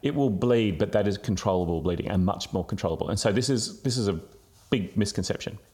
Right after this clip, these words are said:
Then you have to go, "Can I get a matrix in?" If you can get a matrix in, then great, put a rubber dam on, put a matrix and so on. But sometimes what happens is you go, "Oh, I don't know if I can get a matrix in there." Uh, and then you start packing Teflon,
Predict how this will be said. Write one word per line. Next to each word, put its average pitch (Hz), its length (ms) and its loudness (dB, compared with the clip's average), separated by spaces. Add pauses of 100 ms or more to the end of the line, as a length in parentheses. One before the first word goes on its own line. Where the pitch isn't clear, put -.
(100)
Then 180 220 6
you 202 80 4
have 185 140 4
to 139 80 -2
go, 127 280 6 (140)
"Can 180 300 2
I 170 160 4
get 139 160 4
a 120 80 6
matrix 120 440 0
in?" 82 220 0 (300)
If 214 220 4
you 254 100 2
can 196 180 2
get 156 140 4
a 127 60 4
matrix 151 500 2
in, 92 240 0
then 135 420 0
great, 180 360 2
put 147 100 0
a 139 60 2
rubber 113 220 2
dam 104 320 2
on, 101 320 2
put 117 160 0
a - 20 0
matrix 98 460 -2
and 98 80 0
so 127 160 2
on. 104 120 -4 (320)
But 147 160 2
sometimes 139 720 2
what 120 140 -2
happens 110 460 0
is 123 300 -2
you 123 340 0 (220)
go, 123 320 4
"Oh, 131 280 0
I 120 80 0
don't 127 160 -2
know 127 60 2
if 107 120 -2
I 107 40 2
can 117 160 -2
get - 40 -4
a 104 80 0
matrix - 360 -4
in 120 160 0
there." 101 400 0
Uh, 110 240 0
and 117 160 2
then 117 160 2
you 113 120 0
start 139 400 0
packing 117 420 -2
Teflon, 147 720 -2